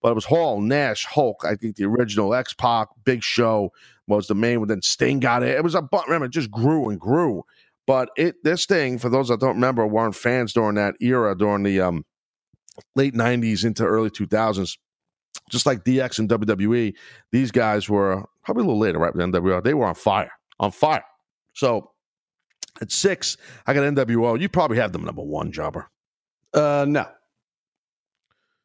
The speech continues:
Speaker 2: But thanks for asking.
Speaker 1: Yeah, you're welcome. I actually didn't ask. I told you. So
Speaker 2: Oh,
Speaker 1: I didn't ask.
Speaker 2: telling.
Speaker 1: I, I was, I basically told you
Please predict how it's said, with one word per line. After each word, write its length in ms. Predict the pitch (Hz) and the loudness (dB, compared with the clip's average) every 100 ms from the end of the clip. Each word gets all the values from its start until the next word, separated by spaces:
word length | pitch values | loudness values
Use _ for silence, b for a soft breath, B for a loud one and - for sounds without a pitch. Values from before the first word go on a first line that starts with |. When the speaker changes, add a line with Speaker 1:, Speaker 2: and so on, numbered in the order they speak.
| _ | _
Speaker 2:
But 80 | 127 | -4
thanks 200 | 151 143 | -4 -2
for 120 | 139 | 0
asking. 340 | 139 123 - - _ _ _ _ _ | 0 -2 -8 -14 _ _ _ _ _
Speaker 1:
Yeah, 120 | 113 113 | -4 -2
you're 140 | 135 | 0
welcome. 300 | 160 - 76 | 0 -2 -2
I 60 | 107 | 0
actually 340 | 170 170 160 | 0 0 0
didn't 180 | 147 139 | 2 0
ask. 320 | 143 110 - | 0 -2 -4
I 80 | 95 | -4
told 320 | - 170 110 | 0 0 0
you. 80 | 71 - _ _ | -6 -10 _ _
So 240 | - 147 | 0 0
Speaker 2:
Oh, 40 | 90 | 0
Speaker 1:
I 100 | 98 | 0
didn't 200 | 117 104 | 0 0
ask. 300 | 104 - - | -2 -6 -4
Speaker 2:
telling. 260 | 131 107 | -2 -4
Speaker 1:
I, 180 | 76 - | -6 -8
I 20 | |
was, 160 | 73 78 - | -8 -10 -16
I 40 | |
basically 320 | - 98 - | -6 -6 -4
told 380 | 71 - 147 113 | -14 0 0 0
you 240 | 76 60 | -6 -10